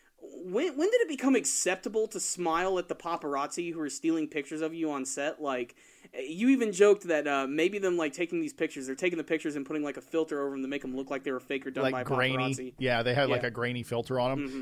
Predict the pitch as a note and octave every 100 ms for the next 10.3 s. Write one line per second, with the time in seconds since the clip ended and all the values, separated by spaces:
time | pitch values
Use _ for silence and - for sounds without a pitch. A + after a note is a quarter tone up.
0 | - D4 E3+ F3+ F#3+ F#3 F3 C#3+ C3+ A#3
1 | F#3 - - - - - - - D3+ E3
2 | D3 - - - - - - E3+ - E3+
3 | G#3+ D4+ D#4 D#4 D#4+ D#4 D#4 C#4+ F4+ F4
4 | D4+ A#3+ F#3 F3+ E3 A#2 G2+ - D#3+ D#3
5 | - - F3 - F3 D3 - F3+ G3 E3
6 | - D3 C#3+ C3+ D3 D#3+ F#3 C3 D#3+ -
7 | G#2+ A2 E3 A#2+ G#2 G2 F#3+ G3+ A#2 G#2+
8 | - C3 F3 D#3+ A2 - B2+ A2+ A2+ -
9 | G#2 G2 F#2+ - G#2 A2 G2+ F#2+ - F#2+
10 | F#2+ - -